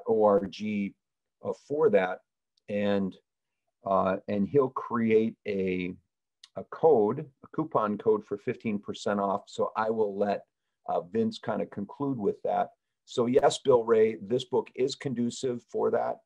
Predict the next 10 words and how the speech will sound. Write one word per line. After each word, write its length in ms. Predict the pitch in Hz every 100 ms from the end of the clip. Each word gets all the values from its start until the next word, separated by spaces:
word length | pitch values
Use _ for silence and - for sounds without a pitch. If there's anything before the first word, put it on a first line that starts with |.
| _ -
At 180 | 110 -
the 80 |
survey 720 | 113 - 135 139 147 156 160 -
on 180 | 110 110
the 80 | 104
way 320 | 104 117 120 -
out 240 | 117 123 - 110
after 300 | 110 - 135
the 100 | 117
webinar, 600 | 117 120 123 120 147